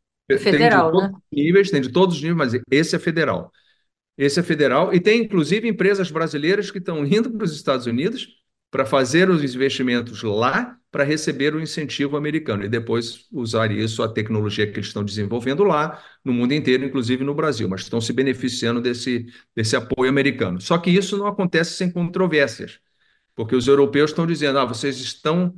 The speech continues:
Speaker 2: subsidiando as
Speaker 1: Dumping.
Speaker 2: empresas americanas,
Speaker 1: Uhum.
Speaker 2: as, as europeias vão ficar pra trás", né?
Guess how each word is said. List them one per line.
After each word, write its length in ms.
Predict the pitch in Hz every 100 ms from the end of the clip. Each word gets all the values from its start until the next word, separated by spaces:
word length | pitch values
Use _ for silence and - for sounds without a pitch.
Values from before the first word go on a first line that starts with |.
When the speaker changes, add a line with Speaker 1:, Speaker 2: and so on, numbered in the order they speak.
| -
Speaker 2:
subsidiando 680 | - 165 151 165 139 160 -
as 100 | 202
Speaker 1:
Dumping. 160 | 202 160
Speaker 2:
empresas 360 | 156 - 117
americanas, 760 | 123 127 151 156 165 175 214 247
Speaker 1:
Uhum. 100 | - _ _ _ _ _ _ -
Speaker 2:
as, 180 | 123 135 135
as 220 | 135 127
europeias 560 | 135 143 139 131 147 160
vão 120 | 175
ficar 240 | 185 180
pra 120 | 175 247
trás", 480 | 262 156 107 113 _ _ _ _ _
né? 340 | 104 117 165